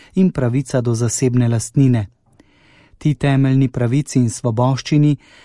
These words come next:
ki se smeta in morata izražati v zasebnem in javnem življenju,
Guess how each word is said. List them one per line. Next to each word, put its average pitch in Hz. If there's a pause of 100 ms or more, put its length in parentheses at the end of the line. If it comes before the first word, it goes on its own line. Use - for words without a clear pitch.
(100)
ki 208
se 139
smeta 147
in 117
morata 127
izražati 127
v 120
zasebnem 127
in 127
javnem 123
življenju, 127